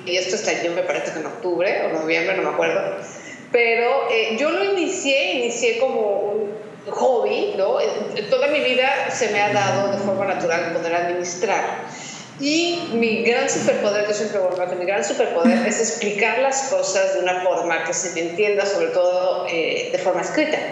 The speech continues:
Entonces dije, "Bueno, pues voy a ayudar". Yo sé que la administración del dinero no es una cosa sencilla, y entonces voy a aprovechar que se me da explicarlo de una forma clara,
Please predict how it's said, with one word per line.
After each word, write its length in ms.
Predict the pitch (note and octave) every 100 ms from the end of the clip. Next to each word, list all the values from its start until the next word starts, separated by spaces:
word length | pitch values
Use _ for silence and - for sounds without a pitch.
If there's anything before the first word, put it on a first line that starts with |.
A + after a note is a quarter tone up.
| - - - - - - - - - - - -
Entonces 320 | A#3 C4+ C4+
dije, 80 | D4
"Bueno, 220 | D4+ D#4 C#4
pues 160 | A#3+
voy 120 | A3+
a 80 | B3+
ayudar". 400 | D4 D4 C#4 - - - F#3
Yo 100 | G#3+
sé 220 | A#3 A3+
que 400 | A3+ G#3 G#3+ G3+
la 80 | F#3
administración 540 | F#3+ F#3+ F#3+ F#3+ A3
del 80 | A3
dinero 240 | A3+ G#3+ G#3
no 140 | G3+
es 60 | G3+
una 120 | G3
cosa 180 | G3 G#3
sencilla, 500 | A#3+ A#3+ D4 A3+ G#3+ A3 A#3 A3+
y 100 | A3
entonces 200 | A3+ A3
voy 80 |
a 100 | A#3+
aprovechar 640 | A#3+ G3+ F#3+ F#3+ G#3+ - F#3
que 180 | F3
se 120 | F3+ F3
me 120 | F3+
da 300 | F3+ F#3 A3
explicarlo 640 | - C4+ C4+ B3+ B3 B3
de 80 | G#3
una 140 | A3
forma 260 | G#3+ B3 C#4
clara, 560 | F4 D4+ - - -